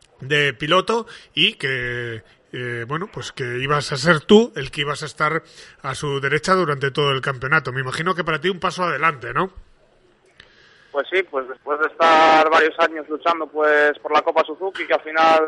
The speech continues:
Speaker 2: ganamos, y el año pasado con, con Fran Cima en la Clio, que también ganamos, y,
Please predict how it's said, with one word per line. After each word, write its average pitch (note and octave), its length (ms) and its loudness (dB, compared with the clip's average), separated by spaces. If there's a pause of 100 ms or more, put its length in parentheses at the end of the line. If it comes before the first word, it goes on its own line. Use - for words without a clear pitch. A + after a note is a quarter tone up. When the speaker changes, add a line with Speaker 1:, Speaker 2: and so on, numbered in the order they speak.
(680)
Speaker 2:
ganamos, E3+ 500 2
y D#3 40 -6
el D#3+ 80 2
año D#3+ 160 -2
pasado D#3+ 280 0
con, D3+ 440 -4
con C#3 160 -14
Fran D#3+ 240 -2
Cima D#3+ 180 -6
en D3 60 0
la D3+ 100 2
Clio, D#3+ 220 -4
que C#3+ 80 -4
también D3 240 -6
ganamos, D#3 400 -2
y, C#3 420 -10